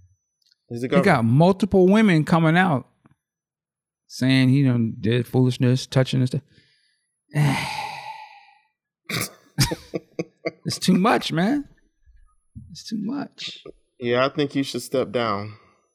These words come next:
Speaker 2: Mm, mm, mm.
Speaker 1: And I'm a, I, I'm a trigger some folks.
Speaker 2: Uh-oh.
Speaker 1: 'Cause you, when you start off, you, you talked about things are getting crazier. You talked about the Capitol Police shooting that guy who,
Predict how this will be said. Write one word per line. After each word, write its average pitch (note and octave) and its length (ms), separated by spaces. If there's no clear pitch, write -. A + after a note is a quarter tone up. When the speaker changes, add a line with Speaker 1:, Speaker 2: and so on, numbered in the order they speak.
Speaker 2:
Mm, D#3 160
mm, B2+ 180
mm. A2 180
Speaker 1:
And A#2 100
I'm F3 160
a, - 60
I, C#3 180
I'm C3 180
a D3+ 40
trigger D3+ 380
some B2 200
folks. - 600
Speaker 2:
Uh-oh. G#2+ 320
Speaker 1:
'Cause G#2+ 140
you, B2 100
when A#2+ 120
you C3 60
start D3 220
off, D3 180
you, B2+ 160
you A2 100
talked B2+ 260
about B2 280
things C3 240
are C3 40
getting A#2 180
crazier. C#3+ 460
You A#2+ 120
talked A#2+ 260
about A#2 380
the G2+ 60
Capitol B2 420
Police B2 300
shooting B2 320
that A#2+ 160
guy B2 240
who, A2+ 120